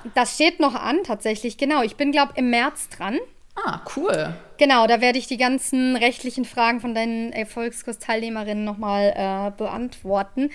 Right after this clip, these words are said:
Speaker 1: Es sind einige auch schon so auf mich zugekommen, eben, also auf, wenn die Gabriela, äh, da einen speziellen Fall hat, darf sie sich selbstverständlich natürlich bei mir melden. Ich helfe da ganz gern. Und ja, eben, äh, wir haben da noch das Coaching im Erfolgskurs, das steht noch aus im März.
Speaker 2: Yes.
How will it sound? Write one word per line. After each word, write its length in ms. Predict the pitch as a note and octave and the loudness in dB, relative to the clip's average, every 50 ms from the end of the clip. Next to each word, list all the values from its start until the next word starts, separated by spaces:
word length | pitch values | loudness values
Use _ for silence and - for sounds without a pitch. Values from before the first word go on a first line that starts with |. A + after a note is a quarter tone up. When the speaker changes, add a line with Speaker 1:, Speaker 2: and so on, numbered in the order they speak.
| - - - | -6 -18 -10
Speaker 1:
Es 80 | - - | -4 0
sind 100 | C#4+ C4+ | 0 0
einige 500 | - - A#3+ C4 C#4 C#4+ - C4 B3 A#3 | 2 4 4 4 4 2 2 2 2 2
auch 140 | - A#3 A#3 | 2 0 0
schon 220 | - B3 A#3+ A#3+ | -2 -4 -4 0
so 120 | A3 C#4+ D#4 | 2 4 6
auf 200 | - - D4+ - | 6 6 4 4
mich 220 | D#4+ D#4+ - - | 2 0 0 -2
zugekommen, 560 | - - D#4+ C#4 D#4+ D4 - - D#4 C#4+ C#4+ C4 | -6 -6 -4 -2 -4 -4 -4 -2 -2 0 0 0
eben, 240 | - B3 B3+ B3+ | -2 -2 -2 -2
also 240 | A3 G3 G#3+ G#3 A3 | -2 -4 -4 -2 -2
auf, 200 | G#3 G#3+ G#3 - - - - - - - - - - | -2 -4 -4 -8 -20 -20 -20 -20 -20 -20 -20 -16 -10
wenn 160 | - G#3+ G#3+ | -8 -6 -6
die 80 | A3 G#3 | -4 -2
Gabriela, 720 | G#3 G#3 G#3 - A#3 A3 A3 A#3 A#3+ A#3+ A#3 A3+ A#3 A3+ - | -2 -2 -2 -4 -4 -2 0 2 2 4 4 4 4 2 2
äh, 280 | - A3 A3 A3 A3 | 0 0 0 -2 -2
da 160 | G#3 G#3 G3+ | -2 0 0
einen 300 | G3+ G#3+ G#3+ G#3+ A3 G3+ - - - - - - - - - | -2 -2 -4 -6 -6 -8 -10 -14 -20 -20 -20 -20 -20 -20 -18
speziellen 540 | - - - B3 G3+ - - C4 A#3+ A#3 A#3 | -12 -6 -4 -4 -2 0 4 4 4 4 4
Fall 260 | A3+ - C4 B3+ C4 | 0 0 2 4 4
hat, 160 | C4 B3+ B3 | 4 4 2
darf 100 | B3 A#3 | 2 0
sie 120 | A#3 - A3+ | 0 -2 -6
sich 180 | G#3 A3+ G#3+ | -6 -4 -2
selbstverständlich 640 | - A#3 A3 G#3 - G#3+ - - B3 B3 G#3 A#3 G3 A3 | -2 -2 -2 -2 -4 -6 -4 -2 -2 -2 -2 -4 -6 -6
natürlich 340 | A3 G#3 G3+ - A3+ G#3 | -6 -6 -6 -6 -8 -4
bei 120 | - G3+ F#3+ | -4 -2 -2
mir 160 | G3+ G3+ G3+ | -2 -2 -2
melden. 400 | G3 G3+ G3+ G3+ G#3+ C4 C#4+ E4+ F#4 G#4+ A4+ - - - - - - - | 0 0 2 4 4 4 4 4 2 0 -2 -8 -16 -20 -20 -20 -20 -20
Ich 100 | - - | -6 0
helfe 200 | B3+ A#3 A#3 A#3 - | 2 2 2 2 0
da 100 | A#3+ A3 | -2 0
ganz 320 | G#3+ G#3+ A3 G#3 - - | 0 -2 -4 -4 -6 -4
gern. 260 | - A#3 A3+ B3 D4+ F#4+ G4+ - - | 0 2 4 4 4 4 2 -2 2
Und 520 | C#4 C#4+ D4 D4 D4 D4+ D4+ D4 D4 - | 4 6 6 6 6 4 2 0 0 4
ja, 220 | F4+ F4 - - - | 6 6 6 6 4
eben, 360 | - C4 A#3 F#3 F3+ F#3 G#3 - - | 2 0 -2 -2 -4 -8 -10 -10 -8
äh, 120 | B3 A#3 | -8 -4
wir 180 | B3 B3+ B3 B3 | -2 -2 0 0
haben 220 | B3+ B3 B3 B3 | 0 0 0 0
da 140 | A#3 A3+ A3 | 0 0 0
noch 140 | A3+ A3 G#3+ | -2 -2 -4
das 200 | - - G#3+ - | -6 -8 -12 -10
Coaching 640 | - - - G#3+ A3 G#3+ - - G#3+ G3+ G3+ G#3 G#3 G3+ - - - - - - - - - | -8 -6 -4 -4 -4 -4 -4 -4 -2 -2 -2 -2 -4 -6 -12 -20 -20 -20 -18 -14 -14 -10 -6
im 120 | - A3 G#3+ | -4 -2 0
Erfolgskurs, 720 | G#3 G3+ - - G#3+ A3 G#3+ - - - - A3 G#3 G3+ | -2 0 2 2 2 2 2 0 -6 -4 -2 -2 0 2
das 180 | G#3+ G3+ G3+ | 0 -2 0
steht 240 | - - G3+ G3+ - | 0 -2 -2 -2 -2
noch 120 | G3+ F#3 | -2 -4
aus 380 | F#3+ - E3 F3+ F#3+ G3+ G3+ - | -2 0 2 2 2 2 0 -2
im 140 | F3+ F#3 F#3 | -4 -2 -2
März. 300 | F#3 F#3 F#3+ F3+ G3 F#3+ F3 | 0 0 0 0 -2 -2 -4
Speaker 2:
Yes. 320 | E3+ - - - - - | -8 -8 -8 -8 -10 -14